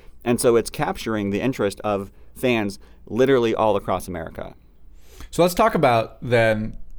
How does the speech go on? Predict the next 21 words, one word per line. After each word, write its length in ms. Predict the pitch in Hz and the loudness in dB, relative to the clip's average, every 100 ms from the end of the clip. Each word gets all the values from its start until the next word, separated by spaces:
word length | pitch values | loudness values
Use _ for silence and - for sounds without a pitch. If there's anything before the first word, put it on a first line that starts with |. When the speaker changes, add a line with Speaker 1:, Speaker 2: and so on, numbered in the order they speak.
| - - - | -14 -14 -4
Speaker 2:
with 280 | 127 160 | 2 2
that, 220 | - 110 110 | 2 2 2
you've 140 | 117 | 0
got 160 | 131 131 | 2 2
that 120 | 117 | 2
rivalry 600 | 110 110 107 104 104 139 - - - | 2 2 0 -2 -4 -8 -16 -20 -6
that's 300 | 113 104 - - - | -2 -2 -6 -16 -6
expanding 580 | 127 - - 117 117 107 | -6 -4 -2 -2 0 -2
the 60 | |
league, 280 | 98 95 95 | -2 -4 -4
right? 300 | 98 92 - - - - - - | -4 -2 -4 -12 -20 -20 -20 -6
And 160 | 117 117 | 0 4
then 480 | 117 113 107 107 - - - - - - - 123 139 | 4 4 2 0 -8 -16 -20 -20 -20 -18 -12 -10 -6
Jordan 280 | 123 131 131 | 0 2 2
enters 200 | 131 117 | -2 -2
the 60 | |
league 200 | 110 117 | -2 0
in 160 | 110 110 | -2 -4
eighty-three, 520 | 123 113 110 120 131 120 | -4 -4 -2 -2 -2 -2
eighty-four? 480 | 107 117 120 135 - - - | -2 0 0 0 -8 -14 -6
Speaker 1:
Mm-hmm. 220 | 120 139 | -4 -4